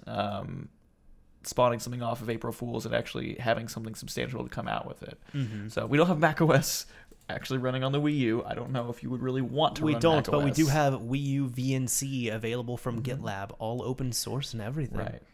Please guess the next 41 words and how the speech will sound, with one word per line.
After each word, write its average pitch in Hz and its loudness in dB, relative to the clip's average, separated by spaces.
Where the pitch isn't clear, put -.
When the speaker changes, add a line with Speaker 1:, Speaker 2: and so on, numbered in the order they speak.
Speaker 1:
And - -8
so 139 4
with 139 6
the 147 4
way 170 8
V 143 2
N 131 -2
C 127 -2
stuff 120 -4
works, 107 -6
you're 117 -4
gonna 110 -2
have 110 -2
a 104 -6
client 120 0
and 117 -10
you're 113 -6
gonna 117 -2
have 107 -2
a 110 -4
server. 101 -4
Client 120 0
running 113 -2
on 107 -2
the 107 -6
thing 107 -2
that 107 -6
you're, - -6
like, 123 -2
viewing 123 2
the 117 -6
content, 107 -4
server 113 -2
running 110 -6
the 101 -12
thing, 104 -6
serving 110 -4
up - 0
the - -8
content. - -10
Um, 101 -4